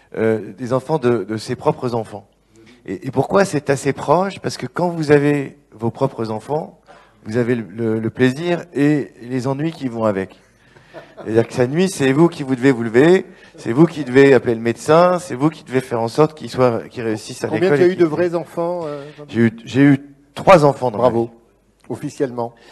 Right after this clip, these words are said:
Speaker 1: Et j'ai, au sens propre comme au figuré d'ailleurs. En revanche, quand vous êtes grand-père ou grand-mère,
Speaker 2: Ouais.
Speaker 1: vous avez tout le bonheur de, de, d'avoir des enfants, mais vous n'avez pas les ennuis qui vont avec.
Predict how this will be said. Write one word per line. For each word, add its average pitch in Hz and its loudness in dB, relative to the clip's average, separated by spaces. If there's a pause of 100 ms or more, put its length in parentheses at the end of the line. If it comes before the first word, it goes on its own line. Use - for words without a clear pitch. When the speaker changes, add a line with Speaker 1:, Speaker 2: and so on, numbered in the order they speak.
(460)
Speaker 1:
Et 143 0
j'ai, 127 0 (760)
au 123 8
sens 135 6
propre 160 6
comme 139 -2
au 127 2
figuré 117 4
d'ailleurs. 117 -4 (760)
En 131 6
revanche, 190 6
quand 151 6
vous 143 2
êtes 135 6
grand-père 170 2 (360)
ou 120 -6
grand-mère, 117 0 (240)
Speaker 2:
Ouais. - -20 (520)
Speaker 1:
vous 117 0
avez 131 6
tout 196 -8
le 202 -8
bonheur 139 0
de, 104 0
de, 92 -10
d'avoir 117 -2
des 117 -4
enfants, 123 -2
mais 170 -6
vous 131 -8
n'avez 120 0
pas 175 -2
les 143 -4
ennuis 135 -4
qui 120 -8
vont 113 -2
avec. 107 -4